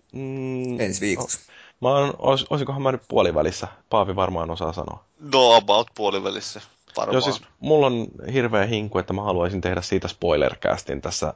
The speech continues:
Speaker 1: aika pian.
Speaker 3: Voitais haukkua se peli ihan täysin.
Speaker 1: Kyllä. Mutta katsotaan, mitä tässä nyt jaksaa.
Speaker 3: Ei niin, ei tässä nyt mitään jaksa.
Speaker 1: No, heittäkää meille palautetta, tulkaa tonne Irkkiin keskustelemaan. Saatte siellä vähän, ö, vittuilua takaskin, jos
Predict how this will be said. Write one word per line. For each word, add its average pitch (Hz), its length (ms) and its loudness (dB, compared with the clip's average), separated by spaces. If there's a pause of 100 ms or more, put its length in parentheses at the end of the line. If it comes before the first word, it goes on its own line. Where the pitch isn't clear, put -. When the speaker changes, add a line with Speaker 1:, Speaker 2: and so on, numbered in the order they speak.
(140)
Speaker 1:
aika 85 240 -2
pian. 58 320 -4 (840)
Speaker 3:
Voitais 117 340 -2
haukkua 101 420 -4
se - 220 0
peli 82 240 -8
ihan 82 340 -8
täysin. - 400 -4 (360)
Speaker 1:
Kyllä. 95 260 -4 (680)
Mutta 123 460 2 (360)
katsotaan, 131 380 -2 (260)
mitä 95 80 -8
tässä 113 240 -8
nyt 107 80 0
jaksaa. - 260 -6 (400)
Speaker 3:
Ei 127 140 -2
niin, 117 220 -8
ei 101 100 -6
tässä 107 220 -10
nyt 113 120 -14
mitään - 540 -8
jaksa. - 240 -6 (200)
Speaker 1:
No, 107 140 -10
heittäkää 175 280 4
meille 117 280 2
palautetta, 82 460 4
tulkaa 101 280 2
tonne 85 240 -2
Irkkiin 73 300 -4
keskustelemaan. - 680 -8
Saatte - 280 -4
siellä 85 220 4
vähän, 85 340 0
ö, 78 600 -4
vittuilua 69 500 2
takaskin, - 480 -4
jos - 140 -4